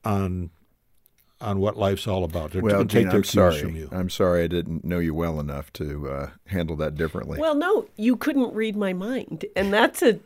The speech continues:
Speaker 3: that's a
Speaker 1: Women
Speaker 3: really
Speaker 1: want men to read their
Speaker 3: I
Speaker 1: minds.
Speaker 3: know.
Speaker 1: <laughs>
Speaker 3: And, and it took me a long time in marriage to realize how unfair that is, and that Jim can't read my mind, and that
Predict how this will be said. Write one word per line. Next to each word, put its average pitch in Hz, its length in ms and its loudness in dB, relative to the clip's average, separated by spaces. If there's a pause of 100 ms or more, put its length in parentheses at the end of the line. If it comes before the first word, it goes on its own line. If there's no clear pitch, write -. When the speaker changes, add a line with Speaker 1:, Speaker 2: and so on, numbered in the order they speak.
(180)
Speaker 3:
that's 220 340 -2
a - 40 8
Speaker 1:
Women 240 220 10
Speaker 3:
really 233 200 10
Speaker 1:
want 180 280 6 (300)
men 165 560 6
to 170 100 6
read 160 300 8
their 175 100 6
Speaker 3:
I 175 40 2
Speaker 1:
minds. 202 340 6
Speaker 3:
know. 170 400 2
Speaker 1:
<laughs> - 40 -4
Speaker 3:
And, 143 260 6
and 208 300 8
it 247 160 8
took - 280 -6
me 277 100 2
a 254 80 4
long 214 460 -2
time 226 340 -6
in 214 160 -4
marriage 202 460 -2
to - 160 -10
realize 170 920 0 (340)
how 185 200 2
unfair 175 640 2
that 190 280 -2
is, 196 480 -2 (320)
and 165 120 -6
that 170 220 0
Jim 170 460 0
can't 160 640 -6
read 180 260 -8
my 202 180 -4
mind, 156 540 -4 (840)
and 175 160 2
that 202 220 2